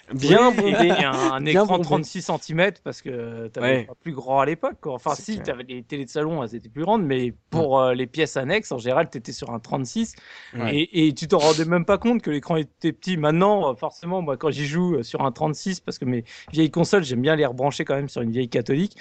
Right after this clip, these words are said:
Speaker 2: Ouais.
Speaker 1: euh, là, tu te dis, putain, c'est tout petit. Mais
Speaker 2: C'est
Speaker 1: à
Speaker 2: clair.
Speaker 1: l'époque,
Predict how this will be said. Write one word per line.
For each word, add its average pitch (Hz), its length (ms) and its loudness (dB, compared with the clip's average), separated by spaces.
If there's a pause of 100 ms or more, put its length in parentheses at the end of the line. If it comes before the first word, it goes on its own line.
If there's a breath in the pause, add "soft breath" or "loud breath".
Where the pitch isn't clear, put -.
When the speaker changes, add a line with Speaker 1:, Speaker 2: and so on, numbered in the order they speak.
(140 loud breath)
Speaker 2:
Ouais. 113 60 -10 (140)
Speaker 1:
euh, 117 540 0
là, 151 120 6
tu 165 140 -8
te 143 40 -8
dis, 139 100 -6
putain, 214 260 0
c'est - 180 -6 (100)
tout 170 120 -8
petit. 226 380 -4 (100)
Mais 131 140 -2
Speaker 2:
C'est 123 40 0
Speaker 1:
à 123 40 0
Speaker 2:
clair. 120 100 0
Speaker 1:
l'époque, 214 440 2